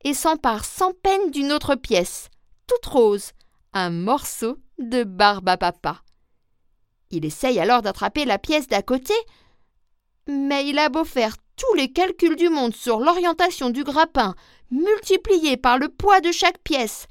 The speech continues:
divisé par la force de gravité, rien n'y fait.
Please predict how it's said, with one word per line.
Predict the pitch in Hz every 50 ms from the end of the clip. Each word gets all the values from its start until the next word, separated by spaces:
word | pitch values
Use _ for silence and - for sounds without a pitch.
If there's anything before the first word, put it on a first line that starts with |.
| - _ _ _ -
divisé | 226 208 - - 403 415 427 480 427 392 381 349 - 339 311 269
par | - - 220 190
la | 196 247 285
force | - - 339 311 269 - - 226
de | 202 - 185 180 - -
gravité, | - - 403 415 440 381 294 262 - 359 359 381 415 - - _ _ _ _ _ _ _ _ _ _ _ _ _ _ _ _ _ _ -
rien | - 160 175 196 254 311
n'y | 339 349 349
fait. | - - - 156 147 -